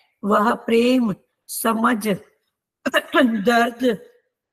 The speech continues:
व साधना से सत्य को पहचान कर, फिर वो प्रेम से समझ कर, हम्म, ये स्थितियां हैं ऊपर उठने की।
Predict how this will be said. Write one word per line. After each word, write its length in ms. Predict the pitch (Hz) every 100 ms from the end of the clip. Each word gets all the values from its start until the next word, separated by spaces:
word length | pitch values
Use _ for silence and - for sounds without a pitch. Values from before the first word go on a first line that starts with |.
| _ _ _ _ _ - - - - -
व 300 | 277 214 226
साधना 680 | 240 - 214 220 254 262 269
से 240 | 269 254
सत्य 360 | 247 233 220 269
को 180 | - 240
पहचान 600 | 240 214 202 220 208 202 -
कर, 200 | 185 - _ _ _ _ _ _ _
फिर 140 | 202 185
वो 280 | 196 226 349 - _ _
प्रेम 420 | 220 214 220 226 226
से 480 | - 214 208 214
समझ 540 | 208 - 202 208 208 208
कर, 520 | - 196 170 147 _ _ _ _ _ _ _ _ 226
हम्म, 120 | 349 -
ये 340 | 240 214 233 247
स्थितियां 600 | - 294 302 269 269 254
हैं 220 | 254 269
ऊपर 280 | 247 220 233
उठने 420 | 220 202 - 202
की। 420 | 190 180 147 _